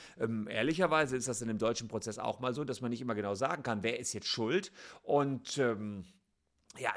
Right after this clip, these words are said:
zuletzt hatten wir das ja hier, habe ich auch analysiert, bei den Vergewaltigungsvorwürfen gegen Luke Mockridge. Da ist auch irgendwas intern passiert und es ist sehr schwer von außen zu klären, wer Recht hat. Also immer schwierig für,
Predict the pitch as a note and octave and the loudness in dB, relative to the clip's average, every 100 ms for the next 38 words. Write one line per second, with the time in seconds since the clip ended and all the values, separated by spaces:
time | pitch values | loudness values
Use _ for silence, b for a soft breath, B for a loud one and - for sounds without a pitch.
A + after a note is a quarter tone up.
0 | - C3 G#2+ - B2 C3+ C#3 C3 B2+ C3+ | -4 -4 -4 -4 -6 -4 -2 0 0 -2
1 | B2 B2+ A2 A#2 A2 B2 A#2 A2 A2 B2 | 0 -2 -4 -8 -6 -4 -2 -2 2 2
2 | - B B B - A2 A2 A#2+ G#2+ G2+ | 2 B B B 2 2 2 -2 0 4
3 | B2 C#3 B2 - B2 A#2 - A2+ A2 A2 | 4 4 -4 0 0 0 -2 -2 0 0
4 | A#2 D#3 G3 - G#2+ - A#2+ C3 - G3 | -2 2 0 0 -6 -6 -6 -4 -4 -4
5 | G#3+ - B3+ G#3+ F3+ D#3+ G3+ G#3+ G#3+ E3+ | -4 -4 -2 -2 -4 -4 -4 -4 -2 -4
6 | D3+ - - F3+ E3 D3 C#3+ - G#3+ G3 | -4 -4 -2 -2 -4 -6 -4 -2 -2 -2
7 | F3+ E3+ D#3+ - D#3+ D#3+ E3+ C3+ - C3 | 0 -2 -2 -2 0 0 -2 -4 -2 -2
8 | A#2 B B - - D#3+ C3 A#2 A2+ A#2 | -2 B B -10 0 2 2 2 0 2
9 | C3 - E3 E3 E3 C3 A#2 A#2 - F3+ | -2 -2 0 0 0 -4 -4 -4 -4 -2
10 | G3+ F3 B2 - - B2+ C3 B2 G#2 | 0 0 -2 -6 -10 0 4 6 6